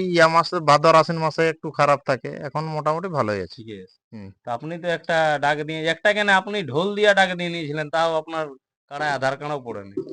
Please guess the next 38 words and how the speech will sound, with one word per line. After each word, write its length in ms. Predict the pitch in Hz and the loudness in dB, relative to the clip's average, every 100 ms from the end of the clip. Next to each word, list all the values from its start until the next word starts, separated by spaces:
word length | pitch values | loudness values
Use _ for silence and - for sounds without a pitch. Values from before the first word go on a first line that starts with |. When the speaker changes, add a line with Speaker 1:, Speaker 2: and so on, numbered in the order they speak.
| - - - - - - | -12 -12 -12 -14 -14 -4
Speaker 1:
কি 140 | 208 220 | 2 2
করব, 280 | 196 190 165 170 | 6 6 6 4
নাই 240 | 156 156 170 | 8 6 8
লোকে 280 | 165 160 170 | 4 4 2
দিলে 260 | 160 160 165 | 2 4 6
আর 140 | 156 | 6
করার 340 | 156 147 147 147 | 4 2 4 2
তো 80 | - 151 | 0 -2
কিছু 240 | 156 160 | -2 -2
নাই। 180 | 165 156 | 0 0
পিলি 260 | 143 139 139 | 0 -2 -2
কাড়ার 280 | 135 147 143 135 | 2 6 6 4
জন্যে 320 | 143 151 147 | -2 0 0
হোক 340 | 127 151 151 117 | 4 4 4 4
আর 160 | 131 131 | 4 4
কোনোর 340 | 139 143 147 135 | 0 0 0 2
জন্যে 300 | 151 156 151 | 2 2 2
হোক, 180 | 143 160 165 | 2 2 0
আমার 240 | 139 139 | -2 -2
সঙ্গে 300 | 139 139 143 151 _ _ _ _ _ | -4 -4 -4 -6 _ _ _ _ _
কেউ 160 | 147 151 160 | -6 -6 -4
নামেই 400 | 151 135 131 120 | -2 0 0 -2
দিল 200 | 104 98 | -2 -4
না। 120 | 95 95 | -6 -6
Speaker 2:
পিলি 200 | 165 190 | -8 -6
কাড়ায় 240 | 202 196 196 | -2 -2 -2
তো 60 | |
বেশি 220 | 196 196 202 | -8 -8 -6
নাম 180 | 156 104 | -6 -8
দেয়। 160 | 92 113 _ _ _ - | -16 _ _ _ _ -10
Speaker 1:
ওই 280 | 185 180 175 | -2 4 4
তো, 140 | 151 135 110 | 4 2 2
পিলির 360 | 104 165 175 185 | 2 2 4 4
জন্যেই 320 | 165 185 190 | 2 0 2
লোকে 200 | 185 180 | 2 2
হয়তো 260 | 180 165 170 | 2 2 0
লাগাছে 420 | 160 156 156 143 | -2 0 -2 -2
না। 120 | 143 | -14